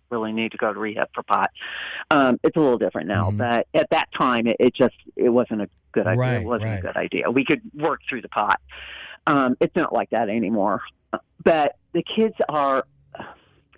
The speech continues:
Speaker 1: they have such an abundance of things available to them. I mean, you can get drugs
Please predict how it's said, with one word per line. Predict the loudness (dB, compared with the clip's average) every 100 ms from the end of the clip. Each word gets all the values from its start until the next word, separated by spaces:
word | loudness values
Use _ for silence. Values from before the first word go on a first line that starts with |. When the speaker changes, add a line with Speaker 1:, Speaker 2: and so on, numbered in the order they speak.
| _ _ _ _ _ _ _ 0
Speaker 1:
they | 2
have | 2 -2 -4
such | -2 -2 0
an | 0
abundance | 2 0 2 2 0 -4
of | -6
things | -2 -2 -2
available | -2 -2 -2 -4 -6 -6
to | -6
them. | -4 -4 -6 -12 _ _ _ -4
I |
mean, | -2 0
you | -2
can | -4 -4
get | -4 -6
drugs | -4 -2 -2